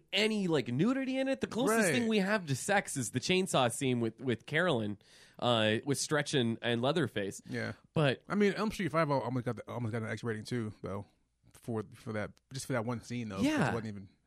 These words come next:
Speaker 2: yeah.
Speaker 1: I don't get that.
Speaker 2: I mean, neither
Speaker 1: For
Speaker 2: do
Speaker 1: that
Speaker 2: I.
Speaker 1: one thing. It's
Speaker 2: Yeah.
Speaker 1: like, uh, not to, not bounce around. I watched a lot of interviews with Bill Moseley preparing for this, but Bill Moseley actually said the same thing about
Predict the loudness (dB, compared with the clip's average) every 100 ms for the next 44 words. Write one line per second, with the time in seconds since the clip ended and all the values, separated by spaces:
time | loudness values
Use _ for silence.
0 | -8 -2 2 2 2 0 -2 -2 -2 -2
1 | -4 -4 0 4 6 6 6 4 4 0
2 | 2 2 2 2 2 -2 -20 -20 _ 2
3 | 4 4 4 2 4 2 2 2 2 2
4 | 2 2 4 4 6 4 2 0 2 2
5 | 2 2 0 -2 0 0 4 2 2 -2
6 | -2 -6 -8 -4 0 0 0 -4 -6 -2
7 | 0 2 2 0 -2 -2 -4 -4 -4 -6
8 | -4 -4 -2 -2 -2 -4 -6 -8